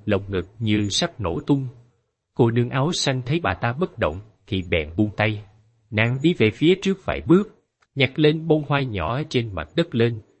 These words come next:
rồi quay đầu cười nói: "Bông hoa này làm gì khiến Thái hậu chướng mắt à? Sao bà lại đối xử với nó như vậy?" Tiêu Thái hậu nhìn chằm chằm gương mặt chưa từng gặp, không sợ hãi nói:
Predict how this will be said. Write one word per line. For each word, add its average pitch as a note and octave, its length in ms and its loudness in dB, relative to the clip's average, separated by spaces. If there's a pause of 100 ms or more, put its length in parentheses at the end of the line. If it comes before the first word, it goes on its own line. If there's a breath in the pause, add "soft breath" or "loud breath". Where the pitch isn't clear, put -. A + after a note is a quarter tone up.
rồi A#2 160 0
quay D3+ 200 0
đầu G2+ 220 0
cười F2 180 -4
nói: C#3 340 -4 (380 soft breath)
"Bông G3 160 4
hoa C3+ 240 -2
này G2+ 260 -2
làm F#2+ 280 -4
gì G#2 240 -2
khiến D3 280 -2
Thái D#3 200 0
hậu E2+ 220 -2
chướng C#3+ 200 -2
mắt F#3+ 220 -6
à? D#2+ 320 -4
Sao - 320 -4
bà G2 140 0
lại E2+ 240 -4
đối C#3+ 160 0
xử F#2 340 -4
với C3+ 120 4
nó C3 200 -4
như A#2 260 -2
vậy?" D2 260 -2 (380 loud breath)
Tiêu B2+ 200 4
Thái E3+ 200 -2
hậu F2+ 240 -4
nhìn F#2 220 -4
chằm G2+ 220 -4
chằm G2+ 320 -4
gương D#3+ 220 2
mặt F2 180 -2 (120)
chưa F3 240 4
từng F2+ 200 0
gặp, D#2+ 200 -4 (300)
không - 240 -2
sợ D#2 240 -4
hãi F2+ 240 -4
nói: B2 360 -4